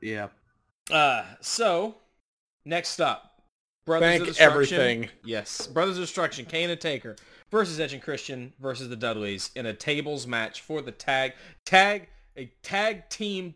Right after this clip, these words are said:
Speaker 2: titles tables match.
Speaker 3: Did you just have a
Speaker 2: Or,
Speaker 3: stroke?
Speaker 2: excuse me, excuse me.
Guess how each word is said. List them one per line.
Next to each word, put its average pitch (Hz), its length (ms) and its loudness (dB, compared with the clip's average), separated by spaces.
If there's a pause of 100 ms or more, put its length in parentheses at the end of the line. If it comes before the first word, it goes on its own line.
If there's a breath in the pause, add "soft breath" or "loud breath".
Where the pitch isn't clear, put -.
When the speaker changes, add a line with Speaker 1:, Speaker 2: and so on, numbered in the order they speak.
(100)
Speaker 2:
titles 175 480 -4
tables 127 500 -8
match. 92 400 -14
Speaker 3:
Did 139 120 -6
you 180 100 0
just 220 100 4
have 285 140 12
a - 20 -2
Speaker 2:
Or, 226 40 -4
Speaker 3:
stroke? 175 480 2
Speaker 2:
excuse 247 280 -2
me, 196 60 -10
excuse 175 220 -4
me. 123 160 -6